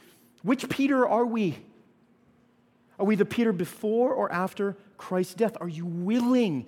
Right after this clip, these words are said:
to submit yourself to injustice because you've entrusted your life to the just judge like Jesus?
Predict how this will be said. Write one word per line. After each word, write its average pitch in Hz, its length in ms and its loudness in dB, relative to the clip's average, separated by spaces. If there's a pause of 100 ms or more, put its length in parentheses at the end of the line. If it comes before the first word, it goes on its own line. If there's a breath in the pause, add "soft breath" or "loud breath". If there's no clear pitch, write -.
(180 loud breath)
to - 100 -8
submit 208 520 -2
yourself 220 420 -2
to - 180 -12
injustice 196 680 -2 (180 loud breath)
because 170 240 -8
you've 175 80 -6
entrusted 196 580 -6
your 220 120 -6
life 196 420 2 (200 loud breath)
to - 120 -8
the 160 120 -6
just 147 680 -6 (300 soft breath)
judge 143 720 -4 (400 soft breath)
like 143 300 -4
Jesus? 156 640 -8